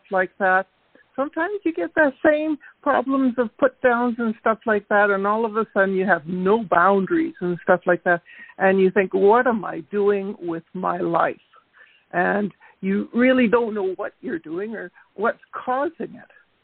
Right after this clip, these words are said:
And so people come to me and ask me, well,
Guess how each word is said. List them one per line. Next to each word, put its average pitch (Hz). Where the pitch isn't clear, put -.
And 185
so 196
people 262
come 185
to 185
me 180
and 180
ask 180
me, 196
well, 294